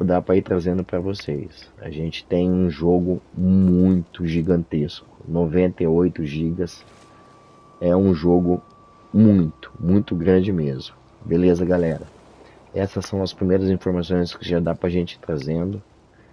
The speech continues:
Então, se você gostou aí já da notícia, já taca o dedo no joinha já,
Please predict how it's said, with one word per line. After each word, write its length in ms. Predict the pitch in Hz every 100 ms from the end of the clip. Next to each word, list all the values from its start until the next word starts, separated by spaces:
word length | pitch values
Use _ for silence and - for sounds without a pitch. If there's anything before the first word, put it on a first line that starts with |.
| - - -
Então, 300 | 92 85 95
se 100 | 95
você 220 | 98 90 101
gostou 480 | 101 90 92 90
aí 180 | 87 90
já 160 | 85 87
da 160 | 90
notícia, 640 | 90 85 - 95 92 - 85
já 100 | 87
taca 300 | - 110 -
o 40 |
dedo 260 | 95 95 95
no 120 | 92
joinha 540 | 87 80 82 87 80
já, 340 | 76 78 82